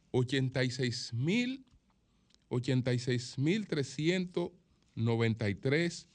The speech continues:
millones de pesos tiene contemplado el subsidio para el sector eléctrico.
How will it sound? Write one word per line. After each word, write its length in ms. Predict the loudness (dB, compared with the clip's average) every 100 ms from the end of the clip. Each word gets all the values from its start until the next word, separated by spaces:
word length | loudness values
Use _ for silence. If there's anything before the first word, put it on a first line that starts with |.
| _ _ _ _ -10
millones 720 | -2 0 2 2 2 0 -4 -12 -12
de 240 | -2 -2
pesos 1080 | 0 -2 -2 -6 -12 -12 -12 -14 -16 -18 -20 _ _ _ _
tiene 460 | 2 6 6 4 0
contemplado 920 | -2 -2 -4 0 2 2 2 -2 -8 -20 _ _ _ -20
el 200 | -2 -2
subsidio 640 | 0 -6 -4 -2 2 2 0
para 140 | -2
el 80 | 0
sector 380 | -4 -4 -4 -2
eléctrico. 680 | 0 -2 -4 -14 -14 -14